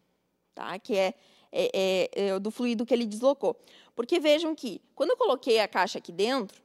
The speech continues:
como eu falei pra vocês, o fluido, ele quer voltar a ocupar esse espaço aqui, né? Então, por isso que há uma pressão aqui.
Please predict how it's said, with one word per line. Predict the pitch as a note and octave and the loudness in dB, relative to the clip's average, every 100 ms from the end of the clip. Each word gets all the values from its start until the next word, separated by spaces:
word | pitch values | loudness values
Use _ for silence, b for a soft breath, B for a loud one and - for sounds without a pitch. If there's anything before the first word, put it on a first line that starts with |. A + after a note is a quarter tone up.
| _ | _
como | - F#3 | -8 -8
eu | |
falei | F#3 F#3 | -6 -6
pra | - E3+ | -4 -6
vocês, | E3+ - A3 - | -6 -2 -4 -4
o | C4 | -8
fluido, | - A#3+ A#3+ A#3+ G#3 | -6 -4 -2 0 0
ele | A3+ | 0
quer | A#3 A3+ B3+ | -2 -2 0
voltar | B3 C4 C4+ G3+ C#4+ - | -2 -4 -4 -4 -6 -4
a | |
ocupar | A3 A3 B3 - G#3 G3 b b b | -4 -4 -6 -2 -2 -2 b b b
esse | G#3 - A3+ | -4 -4 -10
espaço | - G#3+ A3 - | -6 -4 -4 -6
aqui, | B3+ B3 B3 _ b b b b - | -10 -8 -10 _ b b b b -16
né? | D#3 E3+ - b | -12 -12 -14 b
Então, | G3 G3 | -6 -4
por | A3 | -4
isso | G#3 A#3 C#4 | -6 -6 -8
que | - C4 | -2 0
há | G3 B3+ - | 0 -2 -8
uma | A3 G#3 | -6 -4
pressão | A#3 A3 - A#3 G3+ | -2 -2 -2 -6 -6
aqui. | - - | -10 -10